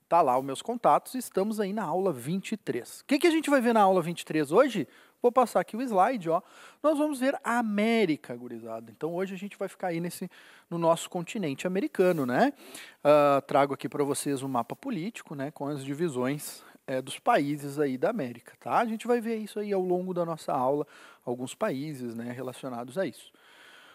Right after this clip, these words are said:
Vamos passar aqui mais um? Olha lá, ó. E eu trago duas questões pra vocês. Primeiro, quantos continentes, né, nós temos na América, quantos continentes americanos?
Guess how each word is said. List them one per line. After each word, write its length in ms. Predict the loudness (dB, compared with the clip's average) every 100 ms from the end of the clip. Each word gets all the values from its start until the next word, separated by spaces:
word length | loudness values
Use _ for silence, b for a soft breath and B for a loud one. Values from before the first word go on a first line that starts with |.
| B _
Vamos 220 | 6 8
passar 260 | 8 8 6
aqui 160 | 2
mais 240 | 2 0 2
um? 200 | 2 0 B B B B B
Olha 220 | 2 6 6
lá, 220 | 8 6
ó. 180 | 2 -4 -2
E 60 |
eu 100 | -2
trago 360 | 2 2 2 0
duas 320 | -2 -2 -4
questões 420 | -8 -8 -8 -8
pra 140 | -8 -10
vocês. 440 | -8 -8 -8 -12 -8
Primeiro, 400 | -2 2 2 2 -10 b b b b b
quantos 240 | 2 2
continentes, 800 | 0 -4 0 0 -2 -4 -8 -8
né, 300 | -6 -4 -4 -8
nós 220 | -12 -10 -8
temos 240 | -8 -6
na 80 | -6
América, 400 | -4 -4 -6 -10
quantos 260 | -12 -12
continentes 500 | -10 -8 -6 -6 -6
americanos? 600 | -6 -6 -2 -2 -2 -6